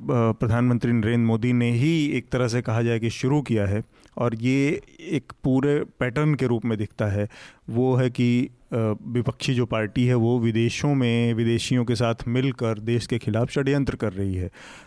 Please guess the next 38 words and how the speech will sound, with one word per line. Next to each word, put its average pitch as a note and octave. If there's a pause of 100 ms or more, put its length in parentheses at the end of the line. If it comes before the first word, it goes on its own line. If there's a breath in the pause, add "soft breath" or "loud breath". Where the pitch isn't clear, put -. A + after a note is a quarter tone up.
हमने A2+
देखा, A#2
अ, -
जो, G#2+
अ, -
बिहार A2
चुनाव A#2+
के A#2
टाइम A2
पे A#2
अमित A2
शाह A2+
का G#2+
बयान G#2+
आया G#2
था G#2
कि G#2
अगर, G#2
अ, G2+ (840 loud breath)
बिहार A2
में A2
किसी G#2+
तरह G#2+
से G#2+
बीजेपी G#2+
हार A2
जाती A2+
है, A#2
तो A2
पाकिस्तान G#2+
में G#2
पटाखे G2+
छूटेंगे, G2+
और G#2+
उसके A2+
बाद A#2
पूरा C3+
एक B2+